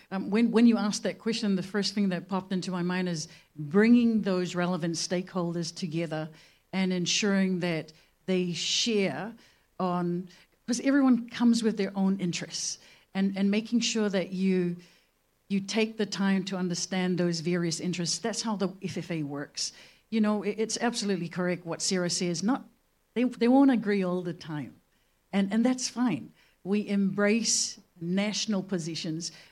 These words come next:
we embrace sub-regional positions, because I firmly believe that strong parts of our region make a stronger region. And having the space, creating the time to listen to each other,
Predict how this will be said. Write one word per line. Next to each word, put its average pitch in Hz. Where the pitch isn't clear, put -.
we 202
embrace 196
sub-regional 190
positions, 170
because 226
I 202
firmly 214
believe 147
that 180
strong 202
parts -
of 185
our 185
region 185
make 185
a 180
stronger 160
region. 147
And 190
having 226
the 233
space, -
creating 208
the 190
time 190
to 202
listen 190
to 185
each 165
other, 147